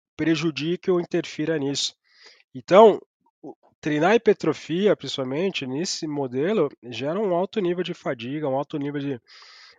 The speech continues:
de, de microlesão, enfim, né? Você precisa de muito tempo pra recuperar e, e pra mim não casa. Então, é, pra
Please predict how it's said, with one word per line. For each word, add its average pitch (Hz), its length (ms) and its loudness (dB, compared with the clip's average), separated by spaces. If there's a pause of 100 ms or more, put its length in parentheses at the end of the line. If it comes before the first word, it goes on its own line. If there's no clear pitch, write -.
(100)
de, 120 360 -6
de 117 120 -8
microlesão, 127 960 0
enfim, 120 420 -6
né? 120 360 -4
Você - 160 -8
precisa - 180 -8
de 131 60 -6
muito 151 300 -4
tempo 156 280 -4
pra 147 160 -4
recuperar 139 880 0 (720)
e, 117 800 -16
e - 80 -18
pra 120 180 -6
mim 131 100 -4
não 151 120 -2
casa. 120 300 0
Então, 220 400 10 (720)
é, 135 420 -4 (360)
pra 147 200 4